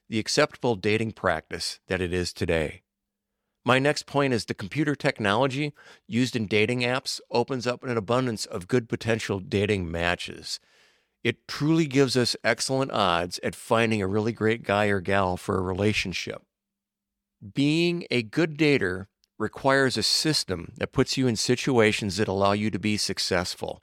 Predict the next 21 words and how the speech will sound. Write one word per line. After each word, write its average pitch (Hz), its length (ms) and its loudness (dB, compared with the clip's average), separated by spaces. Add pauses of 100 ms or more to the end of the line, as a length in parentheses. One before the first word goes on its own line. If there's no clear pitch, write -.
(320)
I 104 100 -4
can 110 160 -4
tell 123 220 4
you 117 140 0
firsthand 123 800 0
that 92 100 0
many 110 220 2
of 131 80 2
the 117 60 2
things 120 420 -4
one 110 240 0
has 120 240 -4
to 110 100 -8
learn 107 440 -4 (320)
to - 100 -10
be 110 180 0
a 104 60 0
good 107 260 -2
dater 117 440 2 (280)
are 95 100 0
counterintuitive, 101 1120 -2